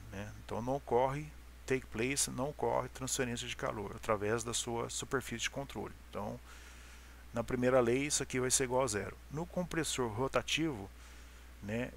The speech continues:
também as mudanças na energia cinética e potencial são desprezíveis, né? E assim, a equação, é, da energia, que é a primeira lei da term-, termodinâmica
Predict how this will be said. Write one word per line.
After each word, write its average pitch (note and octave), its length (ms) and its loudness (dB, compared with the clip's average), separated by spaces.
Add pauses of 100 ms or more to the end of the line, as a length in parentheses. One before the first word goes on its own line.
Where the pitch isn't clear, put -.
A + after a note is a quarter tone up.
também B2+ 340 4
as B2 160 2
mudanças C3 640 2
na A#2 100 0
energia G#2+ 440 0
cinética G2+ 720 0
e - 20 -6
potencial A#2 500 2 (120)
são B2+ 220 0
desprezíveis, A2 760 -2
né? A#2 280 -4 (640)
E B2+ 100 4
assim, D#3 480 6 (240)
a - 80 -6
equação, C3 640 4 (260)
é, A2 680 0
da G#2+ 140 0
energia, G#2 480 -2
que - 100 -4
é G#2+ 40 4
a - 20 -4
primeira G#2 400 0
lei G2 160 -2
da G2+ 80 -6
term-, G#2 240 -4 (240)
termodinâmica G2 640 -4